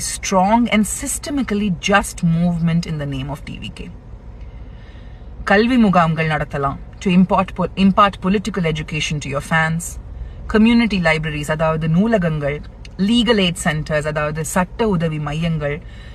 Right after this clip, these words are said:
இந்த மாதிரி விஷயங்களை தொடங்கினா, it will help your fans to turn into active citizens. சாதி மற்றும் பாலின வன்முறைகளை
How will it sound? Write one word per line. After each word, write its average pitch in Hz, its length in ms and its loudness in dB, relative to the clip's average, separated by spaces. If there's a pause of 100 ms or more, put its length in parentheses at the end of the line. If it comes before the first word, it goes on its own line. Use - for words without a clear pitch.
(140)
இந்த 208 240 4
மாதிரி 214 340 4
விஷயங்களை 160 500 0
தொடங்கினா, 160 480 2 (200)
it 185 100 -4
will 180 180 -4
help 220 300 0
your 180 140 0 (100)
fans 180 360 2
to 190 100 -6 (140)
turn 214 220 6
into 185 260 2 (200)
active 165 420 -4
citizens. - 460 -8 (680)
சாதி 214 520 6
மற்றும் 185 440 2
பாலின 202 440 6
வன்முறைகளை 175 640 4